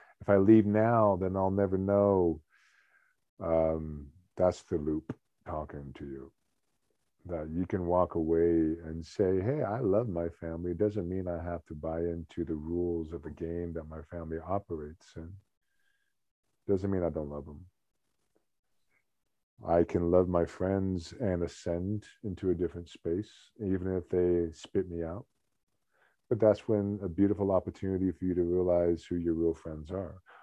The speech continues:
"Oh, but I invested so much time to get this one popular person to really like me." Meh. They don't like you for who you really are.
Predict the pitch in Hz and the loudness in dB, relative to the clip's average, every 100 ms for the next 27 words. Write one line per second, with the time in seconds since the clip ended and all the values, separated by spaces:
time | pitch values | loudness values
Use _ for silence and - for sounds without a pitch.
0 | - 151 180 156 143 139 165 - 135 - | 2 8 8 8 6 6 6 4 -4 0
1 | 165 151 139 - 151 156 113 104 127 127 | 0 0 -4 -2 0 2 2 4 4 4
2 | 113 127 120 - 127 127 123 110 - 127 | 2 0 0 -2 -2 0 2 2 2 -2
3 | 131 117 110 120 123 117 143 - 92 80 | -2 -2 0 4 4 4 2 -2 -6 -6
4 | - _ _ _ _ _ _ 160 147 139 | -8 _ _ _ _ _ _ -10 -2 0
5 | 131 120 _ _ _ _ _ - - _ | 0 -4 _ _ _ _ _ -20 -20 _
6 | _ _ _ _ _ _ _ - 110 101 | _ _ _ _ _ _ _ 2 8 10
7 | 101 101 101 101 - 101 101 92 90 85 | 10 8 8 6 4 -6 -4 -2 -2 -2
8 | 82 82 82 78 - | 0 0 0 -2 -4